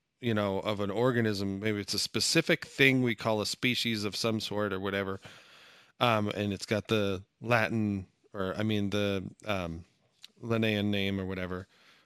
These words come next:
Uh, you know, it, it seems to me like, okay, well,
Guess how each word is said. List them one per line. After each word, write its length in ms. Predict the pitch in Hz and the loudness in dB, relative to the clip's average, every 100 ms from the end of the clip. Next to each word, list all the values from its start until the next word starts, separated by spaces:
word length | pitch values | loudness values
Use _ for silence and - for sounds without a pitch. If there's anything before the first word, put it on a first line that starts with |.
| _ - | _ 2
Uh, 520 | 117 113 104 98 95 - _ _ _ _ _ _ _ _ _ _ _ - | 4 4 2 -2 -6 -10 _ _ _ _ _ _ _ _ _ _ _ 2
you 100 | 143 | 6
know, 180 | 131 120 | 6 4
it, 260 | 135 139 - - | -2 -6 -8 -2
it 160 | 131 | -2
seems 300 | - 147 127 | 4 6 6
to 80 | - | 4
me 100 | 143 | 6
like, 180 | 135 113 | 6 6
okay, 280 | 135 131 107 | 2 2 2
well, 500 | 107 117 113 110 | 2 2 2 0